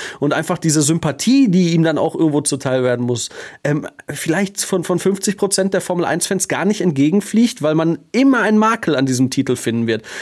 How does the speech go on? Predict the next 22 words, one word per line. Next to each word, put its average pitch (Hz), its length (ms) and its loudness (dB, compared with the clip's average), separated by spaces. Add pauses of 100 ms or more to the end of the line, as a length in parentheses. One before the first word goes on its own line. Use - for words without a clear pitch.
(160)
Und, 143 380 0
äh, 131 120 -2
das 233 280 -2
hat 175 200 -4
einzig 196 400 0
und 208 100 2
allein 175 140 2
ein, 175 180 2
das 196 160 2
muss 165 160 0
man 214 120 0
so 202 80 4
sagen, 180 440 2
McLaren 185 520 2
verursacht, 113 600 -2
weil, 127 220 0
weil 139 140 0
sie 143 140 2
dieses 160 380 0
Teamduell 202 600 2
derart 185 580 -2 (400)
weich 190 640 -2